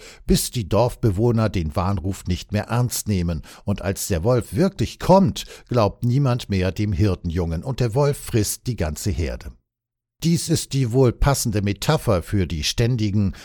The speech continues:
und immer absurder werdenden instrumentalisierten Antisemitismusvorwürfe.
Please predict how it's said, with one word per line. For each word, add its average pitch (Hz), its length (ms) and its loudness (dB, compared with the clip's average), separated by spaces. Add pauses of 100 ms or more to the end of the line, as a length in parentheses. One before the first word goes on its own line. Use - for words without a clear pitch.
(100)
und 95 240 -2
immer 120 220 2
absurder 113 680 2
werdenden 101 460 0
instrumentalisierten 110 1300 0
Antisemitismusvorwürfe. 90 1800 -4